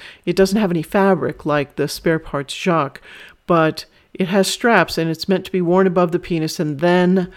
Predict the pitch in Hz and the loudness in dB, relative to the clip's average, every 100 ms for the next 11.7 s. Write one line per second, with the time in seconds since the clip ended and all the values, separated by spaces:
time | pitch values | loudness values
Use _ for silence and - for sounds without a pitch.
0 | - - _ - 156 147 160 180 - 190 | -20 -20 _ -6 -4 -2 -2 0 0 2
1 | 185 185 190 185 185 156 185 208 196 147 | 2 4 2 2 0 2 4 4 2 0
2 | 135 151 151 _ _ - _ _ - - | -2 -4 -8 _ _ -20 _ _ -16 -4
3 | 240 247 208 156 156 151 156 160 190 135 | 2 4 4 4 0 0 -2 0 0 -2
4 | 127 135 185 135 135 202 190 180 - 175 | -6 -10 -8 -10 -4 2 2 2 -2 -4
5 | 160 139 117 170 151 139 107 135 - - | -4 -2 0 2 0 -2 -8 -12 -16 -20
6 | - - _ 156 151 180 160 - - 165 | -20 -20 _ -6 0 0 0 -6 -4 -2
7 | 151 - 151 - 151 - 240 233 - 165 | -2 -4 -6 -6 -8 -2 0 0 0 -2
8 | 151 147 156 160 151 139 151 147 151 139 | -2 2 2 2 0 -2 -4 -4 -4 -4
9 | 131 127 - 165 147 156 202 202 214 190 | -6 -8 -4 -2 -2 -2 -2 -2 0 0
10 | 185 175 160 175 202 175 147 139 131 - | 0 -2 -2 0 0 -2 -4 -4 -8 -6
11 | 143 - 135 147 - 302 | -6 -6 -12 -8 -4 -2